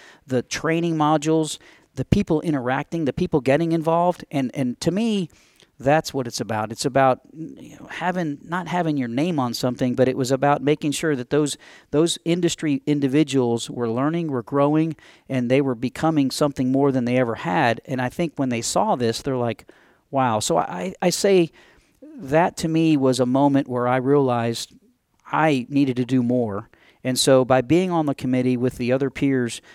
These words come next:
and, and vendors, I mean, I was amazed that vendors were providing, it's like, "I'm in. What, what, what do we need to do?" Provide. And I was like, "Whoa," I had no idea the partnership that existed.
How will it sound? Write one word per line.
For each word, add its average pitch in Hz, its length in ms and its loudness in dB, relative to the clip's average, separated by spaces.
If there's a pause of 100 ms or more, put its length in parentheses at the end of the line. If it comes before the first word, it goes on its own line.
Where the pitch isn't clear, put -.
(240)
and, 127 180 -2
and 123 220 -2
vendors, 127 580 0
I 135 140 -6
mean, 127 200 -12
I 147 60 0
was 151 240 2
amazed 139 720 2
that 127 400 -2 (1000)
vendors 156 640 0
were 135 180 -6 (180)
providing, 131 1080 -4
it's - 140 -16
like, - 180 -10
"I'm 180 160 2
in. 180 240 -2
What, 139 280 -6
what, 160 160 0
what 165 100 4
do 185 40 4
we 196 160 2
need 190 60 0
to 185 80 0
do?" 165 220 6
Provide. 143 580 0 (240)
And 147 100 -2
I 156 40 2
was 139 100 2
like, 123 140 0
"Whoa," 131 560 0
I 147 80 -6
had 165 220 -2
no 190 200 -2
idea 170 440 2
the 123 140 -6
partnership - 640 -6
that - 140 -10
existed. 131 640 -12